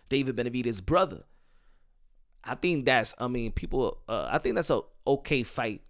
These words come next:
because, um, Jose Benavidez Junior is moving up to the middleweight division, but,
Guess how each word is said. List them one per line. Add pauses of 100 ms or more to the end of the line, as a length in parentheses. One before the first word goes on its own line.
because,
um, (580)
Jose
Benavidez
Junior
is
moving
up
to
the
middleweight
division,
but,